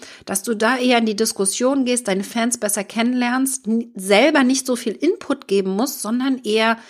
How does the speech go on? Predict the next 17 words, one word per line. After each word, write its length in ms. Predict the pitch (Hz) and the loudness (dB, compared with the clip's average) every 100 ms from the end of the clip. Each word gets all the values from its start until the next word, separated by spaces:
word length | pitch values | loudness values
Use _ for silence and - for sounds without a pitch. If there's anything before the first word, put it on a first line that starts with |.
| - - - | -20 -20 -2
in 160 | 226 | 0
die 160 | 220 220 | 2 -2
Fragen 760 | - - 175 180 196 185 147 | -6 -2 4 4 4 2 -6
kommst, 480 | 151 - 135 - - | -6 -8 -8 -8 -6
ja. 220 | 185 247 | 0 2
Und 480 | 254 254 277 392 415 - - _ | 2 2 4 2 0 -6 -20 _
insbesondere 540 | 262 330 - 247 233 226 | -2 -2 -2 0 2 2
in 80 | 202 | 0
der 80 | |
Gruppe 680 | 190 226 247 254 254 226 - _ - | -2 -2 0 0 0 0 -4 _ -6
bin 260 | 190 233 | 2 4
ich 140 | 262 214 | 4 2
sehr, 260 | 226 302 | 2 2
sehr 180 | 254 220 | 2 2
deutlich, 800 | 208 208 277 - 175 226 - - - - _ _ | 4 4 4 0 0 0 -2 -6 -16 -20 _ _
dass 280 | 208 240 - | -2 -2 -2
ich 460 | - 262 - - | -4 -4 -4 -10